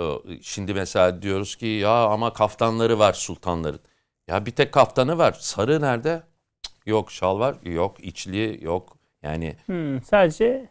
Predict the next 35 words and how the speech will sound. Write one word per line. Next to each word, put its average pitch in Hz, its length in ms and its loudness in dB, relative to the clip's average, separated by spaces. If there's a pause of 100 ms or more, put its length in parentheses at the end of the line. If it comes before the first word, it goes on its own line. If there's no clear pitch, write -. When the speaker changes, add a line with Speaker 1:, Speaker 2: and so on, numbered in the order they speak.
(160)
Speaker 2:
çok - 220 -10
az 214 280 6
bir 214 160 2
Speaker 1:
Tabii, 180 460 4
Speaker 2:
Hı 80 40 -10
hı. 92 40 -4
Speaker 1:
yani 123 260 8
onun 143 240 6
için 226 300 0
de - 60 12
adamın 196 380 8
ne 185 100 6
giyindiğiyle 196 560 0
alakalı 190 580 6
da 202 140 2
bir 175 80 -4
şeye 147 400 6
varamıyorsun. 113 560 4
Zaten 135 460 0
bu 156 200 2 (260)
işte, 131 540 4
belki 117 260 4
oraya 139 280 4
da 160 80 -2
geleceğiz. 165 280 4
Speaker 2:
Ha, 135 40 4
Speaker 1:
Bu - 20 -2
Speaker 2:
geleceğiz, 151 360 2
Speaker 1:
kita-, 151 120 8
Speaker 2:
geleceğiz. 123 240 -6
Speaker 1:
kitaba, 135 420 6
Speaker 2:
Evet. 113 260 -8
Speaker 1:
<laughs> - 0 -
kitabı 117 340 -6
yazmamızdaki, 113 920 -2